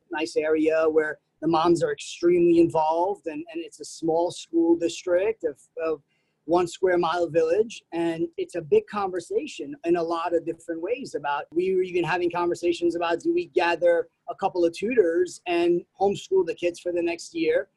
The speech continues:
just so they, friends can be with each other, so they get their socialization, but at the same time, they not only get a different experience as a young kid for a year,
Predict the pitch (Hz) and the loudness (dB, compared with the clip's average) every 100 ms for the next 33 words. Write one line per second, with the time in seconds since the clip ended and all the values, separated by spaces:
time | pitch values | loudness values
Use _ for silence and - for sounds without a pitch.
0 | _ _ - 185 - 196 185 180 170 156 | _ _ 0 0 0 0 6 6 6 2
1 | 180 170 - _ - 185 196 220 220 185 | 4 2 0 _ -8 -2 -2 -2 -4 -2
2 | 180 214 202 165 170 160 160 170 170 160 | -2 -4 -6 -2 -2 2 4 4 2 0
3 | 170 170 170 202 180 170 170 165 156 165 | 2 0 0 -2 4 4 4 0 2 0
4 | 151 165 160 - _ _ 170 175 170 165 | 0 -8 -10 -12 _ _ 2 2 0 -2
5 | 190 180 170 - 185 226 175 160 165 - | 0 2 2 0 2 2 2 -2 -6 -4
6 | 180 175 170 180 196 214 208 180 180 170 | 0 4 6 6 2 0 2 2 0 -2
7 | 165 170 151 - 202 269 262 175 170 160 | -4 -6 -6 -4 0 2 2 0 0 -4
8 | 160 165 160 165 170 - 170 160 160 165 | -2 -4 -4 -2 -2 2 2 2 -2 0
9 | 165 160 | 0 -2